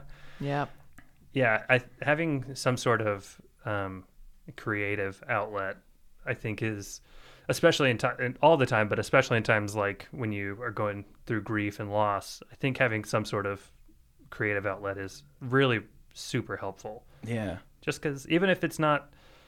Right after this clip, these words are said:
Speaker 2: you know, like, professional wrestling, like,
Speaker 3: Yeah,
Speaker 2: a
Speaker 3: yeah.
Speaker 2: professional wrestling podcast isn't directly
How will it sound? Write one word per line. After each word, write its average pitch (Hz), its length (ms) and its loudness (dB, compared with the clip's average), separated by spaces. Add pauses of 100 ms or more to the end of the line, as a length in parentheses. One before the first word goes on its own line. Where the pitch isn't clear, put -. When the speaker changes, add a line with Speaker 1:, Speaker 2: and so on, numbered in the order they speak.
(260)
Speaker 2:
you 147 80 0
know, 139 140 8
like, 110 360 4 (220)
professional 123 480 2
wrestling, 104 480 0
like, - 100 -4
Speaker 3:
Yeah, 156 180 8
Speaker 2:
a - 20 6
Speaker 3:
yeah. 139 100 8
Speaker 2:
professional 127 280 8
wrestling 117 300 6
podcast 104 480 0
isn't 113 520 -6
directly 107 640 4